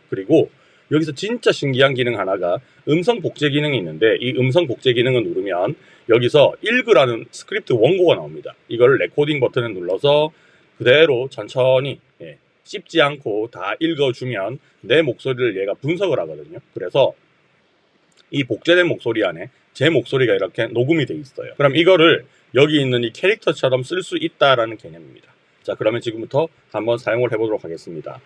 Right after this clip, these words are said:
자, 저는 여기서 이만큼을, 자, 복사를 했어요. 자, 제가 입력을 했다고 치는 겁니다. 자, 그리고 유닛 컨버터에 가서 텍스트 음성 변환에다가 붙여넣습니다. 자,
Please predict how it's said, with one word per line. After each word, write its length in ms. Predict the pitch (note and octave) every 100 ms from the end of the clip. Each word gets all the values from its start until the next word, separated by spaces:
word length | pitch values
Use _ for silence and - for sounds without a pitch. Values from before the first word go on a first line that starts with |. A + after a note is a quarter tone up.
| _ -
자, 120 | -
저는 300 | - G#2 A2+
여기서 480 | G2+ G#2+ G2 A#2+ C#3 _ _ -
이만큼을, 1500 | B2+ D3+ E3 E3+ F3 F3 F3 F3+ F3 - B2+ A2 G2 D3 - _ _ _
자, 220 | - C2 -
복사를 360 | F#2+ C3+ B2 G#2
했어요. 280 | G2 - B1+ _ _ _ -
자, 140 | B1 -
제가 200 | G2 G#2 _ _ _
입력을 320 | C3+ D3+ C3 B2
했다고 240 | B2+ F#2+
치는 240 | - C#3+
겁니다. 400 | C3 F#2+ D2+ D#2+ B2 _ _ -
자, 140 | G2+
그리고 500 | G#2 G2+ G#2+ D#3+ F#3 _ _ -
유닛 200 | G2+ A2
컨버터에 460 | C3 A2+ A2 A#2 F#2+
가서 460 | F2 E2+ F2 G#2+ - _ _ -
텍스트 320 | F#3+ - C#3+
음성 240 | A2+ B2+
변환에다가 680 | G#2+ G2+ G2 F2+ E2+ A2 - -
붙여넣습니다. 720 | C3+ C3+ E2 - E2+ D2+ - - _ _ _ _ _ _ _
자, 60 | _